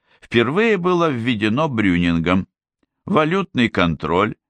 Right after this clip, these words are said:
делавший невозможными зарубежные поездки,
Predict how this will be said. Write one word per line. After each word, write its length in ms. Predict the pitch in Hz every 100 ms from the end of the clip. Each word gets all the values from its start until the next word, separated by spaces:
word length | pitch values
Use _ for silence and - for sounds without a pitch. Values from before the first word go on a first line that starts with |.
| _ _ _ _ _
делавший 560 | - 117 110 110 - 107
невозможными 880 | 95 101 104 87 104 95 90 95 90
зарубежные 800 | 87 90 80 80 76 78 78
поездки, 760 | 73 67 65 82 - _ 107